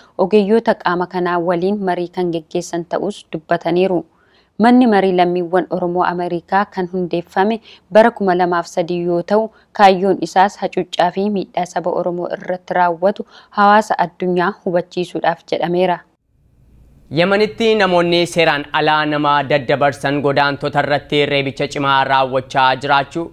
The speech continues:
Speaker 2: Human Rights Watch gabaase. Namoota kaampii Yemen keessatti reebaman keessaa godaantoti gaanfa Afrikaa akka heddummaatanis ibseera. Gabaasa dabalataa Alamaayyoo Qannaatu qindeeffate.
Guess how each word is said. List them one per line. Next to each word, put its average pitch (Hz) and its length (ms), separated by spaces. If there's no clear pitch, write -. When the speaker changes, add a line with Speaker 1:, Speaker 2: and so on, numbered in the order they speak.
Speaker 2:
Human 139 420
Rights 117 280
Watch 123 360
gabaase. 151 540
Namoota 185 500
kaampii 147 540
Yemen 127 300
keessatti 139 440
reebaman 147 500
keessaa 151 480
godaantoti 127 720
gaanfa 131 360
Afrikaa 151 480
akka 160 280
heddummaatanis 120 920
ibseera. 156 440
Gabaasa 135 400
dabalataa 165 520
Alamaayyoo 113 540
Qannaatu 127 460
qindeeffate. 151 520